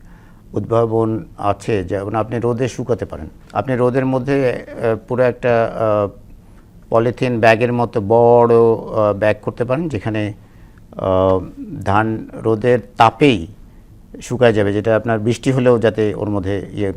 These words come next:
ঢুকতে না পারে, একটা সেটা একটা। আরেকটা হলো যে বিভিন্ন রকম, আহ, শুকানোর যন্ত্র উদ্ভাবন করেছে এবং সেটাতে জ্বালানি নিয়ে বিভিন্ন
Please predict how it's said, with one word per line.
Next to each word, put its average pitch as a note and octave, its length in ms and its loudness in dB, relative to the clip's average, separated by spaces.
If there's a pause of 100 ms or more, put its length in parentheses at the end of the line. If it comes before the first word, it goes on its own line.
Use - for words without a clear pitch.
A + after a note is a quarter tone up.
(120)
ঢুকতে F#2 220 -6
না E2+ 120 -8
পারে, G2 160 -6
একটা G#2+ 220 -4
সেটা A#2+ 380 -4
একটা। - 260 -10
আরেকটা A#2 360 -4
হলো C3 160 -4
যে B2+ 160 -4
বিভিন্ন B2 320 -4
রকম, A#2+ 460 0 (640)
আহ, G2 320 0
শুকানোর B2 460 -4
যন্ত্র G#2+ 340 -2
উদ্ভাবন F#2 400 -4
করেছে D#2 400 -14
এবং G2+ 180 -6
সেটাতে G#2 420 -4
জ্বালানি A2+ 460 2
নিয়ে A2 240 -2
বিভিন্ন G2+ 380 -2